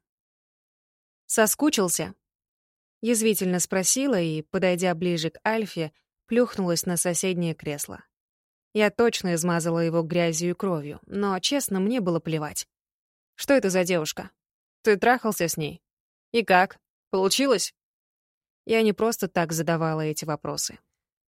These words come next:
Из заметок, связывающих меня и Вавилона, мне были интересны ответы. Но, судя по взгляду Альфы, хрен там я их получу. «Следи за каждым своим словом».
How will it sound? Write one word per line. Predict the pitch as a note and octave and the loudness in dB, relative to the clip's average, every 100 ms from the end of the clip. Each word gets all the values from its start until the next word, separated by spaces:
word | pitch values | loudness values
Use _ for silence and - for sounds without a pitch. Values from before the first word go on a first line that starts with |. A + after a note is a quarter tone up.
| - | -2
Из | A#3 A3 | 2 2
заметок, | G3 G3 A3+ C4+ F#3+ E3+ | 2 2 0 -2 -6 -6
связывающих | - G3 F#3+ F#3 F#3 F3 F#3 F3 | -4 -2 -2 -2 -2 -2 -4 -2
меня | F#3+ F#3+ F3+ D#3 D3 | 0 0 0 -2 -2
и | |
Вавилона, | E3 E3 E3+ A#3 A#3+ F3 - _ _ _ | -2 -2 -2 0 0 -2 -6 _ _ _
мне | A3+ B3 A#3 | -2 2 2
были | G#3 G3+ | 2 2
интересны | F#3+ G3+ G#3+ G#3 F3+ | 2 0 0 0 -2
ответы. | D#3 D3 D3+ - - - _ _ - | -4 -4 -8 -10 -18 -20 _ _ -8
Но, | A3 F#3 D#3+ | -2 -2 -2
судя | - E3+ D#3+ | -2 -2 -2
по | E3+ E3 | 0 0
взгляду | E3+ E3 D#3+ - | 0 0 0 -2
Альфы, | A3 A#3+ - F#3 - _ _ _ | -2 -2 -2 -2 -4 _ _ _
хрен | - C#4 F#3+ | -2 0 0
там | E3 D#3+ | 0 -2
я | D#3+ D3+ | -2 -4
их | - | -6
получу. | E3 D#3 D3+ D3+ - _ _ _ _ _ _ _ _ _ _ _ | -6 -4 -4 -8 -12 _ _ _ _ _ _ _ _ _ _ _
«Следи | - - F#3+ F3+ A3+ | -6 2 4 6 4
за | F#3+ F3 | 6 4
каждым | - F#3+ F#3 F3+ E3+ | 4 4 4 4 2
своим | - F3 E3+ E3+ | 2 2 2 2
словом». | F3 D#3+ C#3 C#3 | 2 0 0 -6